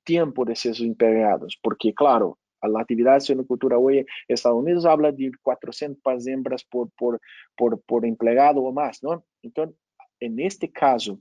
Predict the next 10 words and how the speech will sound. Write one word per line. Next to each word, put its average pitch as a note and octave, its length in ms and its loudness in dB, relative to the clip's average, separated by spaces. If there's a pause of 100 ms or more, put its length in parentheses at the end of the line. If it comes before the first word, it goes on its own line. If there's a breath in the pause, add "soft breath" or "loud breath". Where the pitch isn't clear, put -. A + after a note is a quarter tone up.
(160)
hacerlo C#3 500 0 (140)
una, E3 440 2 (300)
una D#3 320 0
vez. - 400 -6 (580)
Pero C#3 280 4 (280 loud breath)
una A#3 260 4
vez D3+ 460 0
es B2+ 140 -4
la B2+ 240 -4
llegada D3+ 760 0